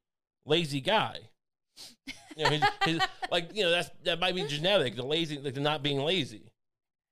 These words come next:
Speaker 1: You know, "Oh, you're de-, like, maybe, maybe you're a go-getter."
Speaker 2: <laughs> That's what you imagine when you imagine someone who died in nine eleven, just a real, a real lazy bones.
Speaker 1: I just imagine nothing is the point. It's just like, it's just, it's not, it's being the nine eleven part of the day. They, like,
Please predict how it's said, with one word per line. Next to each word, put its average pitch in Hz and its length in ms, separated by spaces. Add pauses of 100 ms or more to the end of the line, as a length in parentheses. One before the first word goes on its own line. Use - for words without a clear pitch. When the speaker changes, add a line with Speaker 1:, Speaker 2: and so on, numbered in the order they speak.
(220)
Speaker 1:
You 139 80
know, 143 100
"Oh, 196 180
you're 160 120
de-, 147 160
like, 170 200
maybe, 180 280
maybe 175 260
you're 170 140
a 156 60
go-getter." 151 600 (140)
Speaker 2:
<laughs> - 160
That's 381 220
what 440 100
you 349 120
imagine 320 520
when 294 100
you 262 140
imagine 254 340
someone 254 200
who 233 40
died 226 220
in 226 80
nine 220 160
eleven, 214 360
just 220 180
a 233 40
real, 220 440
a 233 100
real 220 420 (140)
lazy 220 320
bones. 247 480
Speaker 1:
I 196 80
just 202 180
imagine 175 400
nothing 175 360
is 127 100
the 117 80
point. 98 400
It's 131 120
just 151 140
like, 160 160
it's 147 120
just, 151 140
it's 160 160
not, 165 220
it's 147 220 (340)
being 214 300
the 175 100
nine 190 240
eleven 185 380
part 160 200
of 151 60
the 143 80
day. 143 300
They, 139 180
like, 147 220